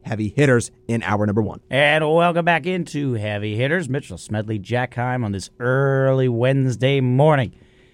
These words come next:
Speaker 2: a little after nine twenty on the East Coast. Jack, how we feeling?
Speaker 1: I'm feeling good. Uh, I'm feeling awake.
Speaker 2: I'm
Speaker 1: Uh,
Speaker 2: not.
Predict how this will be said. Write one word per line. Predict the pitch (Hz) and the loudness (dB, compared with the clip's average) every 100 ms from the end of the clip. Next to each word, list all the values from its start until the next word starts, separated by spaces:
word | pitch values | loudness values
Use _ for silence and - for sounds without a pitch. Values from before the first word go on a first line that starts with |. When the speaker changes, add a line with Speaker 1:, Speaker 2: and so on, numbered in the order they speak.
| _ | _
Speaker 2:
a | 120 | 0
little | 117 | 0
after | 110 - | 0 -4
nine | 104 107 110 107 107 104 | -2 0 0 0 -2 -4
twenty | - - 143 113 - | -4 0 2 2 2
on | 131 | 2
the | 120 139 | 2 2
East | 123 - | 0 4
Coast. | 147 131 - | 4 4 2
Jack, | 139 123 - | 2 2 0
how | 120 | -2
we | 107 | -2
feeling? | - 113 90 82 82 | -2 -4 -4 -8 -4
Speaker 1:
I'm | 147 208 226 196 | 2 4 4 0
feeling | 262 320 339 | -2 -2 0
good. | 170 214 101 - | 2 4 2 -2
Uh, | 120 131 131 | -2 0 0
I'm | 127 | -2
feeling | - 156 160 | -4 -4 -2
awake. | 127 113 135 185 - _ _ _ - | -2 -2 -4 -6 -14 _ _ _ -6
Speaker 2:
I'm | 120 | 0
Speaker 1:
Uh, | 117 | 0
Speaker 2:
not. | 107 101 | 0 -4